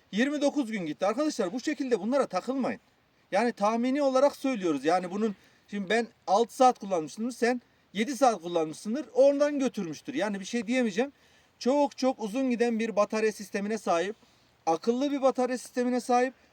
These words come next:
Akıllı bir şarj aletine sahip. Cihazın kullanması çok basit arkadaşlar. Bu cihazı kesinlikle söküp parçalamıyorsunuz. Arazide kurmak durumunda kalmıyorsunuz.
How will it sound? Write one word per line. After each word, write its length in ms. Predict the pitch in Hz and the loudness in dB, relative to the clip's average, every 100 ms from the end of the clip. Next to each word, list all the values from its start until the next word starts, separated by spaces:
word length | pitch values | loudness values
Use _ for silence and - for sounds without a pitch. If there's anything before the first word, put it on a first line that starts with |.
| _ | _
Akıllı 400 | 170 - 254 285 | -2 0 0 0
bir 120 | 262 | -2
şarj 340 | - 226 233 185 | 0 4 4 2
aletine 380 | 156 139 120 | 0 -2 -6
sahip. 400 | 107 104 101 185 - _ _ _ _ | -6 -6 -4 -4 -8 _ _ _ _
Cihazın 360 | - 247 269 285 | 2 4 4 2
kullanması 560 | - 262 262 247 240 285 | -4 0 2 2 -2 2
çok 240 | 262 262 | 2 4
basit 240 | 208 - | 0 0
arkadaşlar. 540 | 170 160 160 - 262 226 | -2 0 -2 2 0 0
Bu 100 | 262 | -2
cihazı 420 | 254 233 180 269 - _ - | 2 0 0 -6 -8 _ -2
kesinlikle 640 | 233 240 262 233 208 254 - _ | -2 0 0 0 2 2 0 _
söküp 440 | - 240 233 262 | -2 -2 -2 -6
parçalamıyorsunuz. 800 | - 233 - 240 240 220 180 233 | -2 -2 0 0 0 -2 -4 -4
Arazide 380 | 226 214 220 196 | 0 2 0 -2
kurmak 420 | - 208 220 - | -8 -6 -6 -6
durumunda 340 | 214 185 180 240 | -8 -8 -6 -6
kalmıyorsunuz. 720 | - 208 190 160 135 165 254 | 0 0 2 -4 -6 -6 -8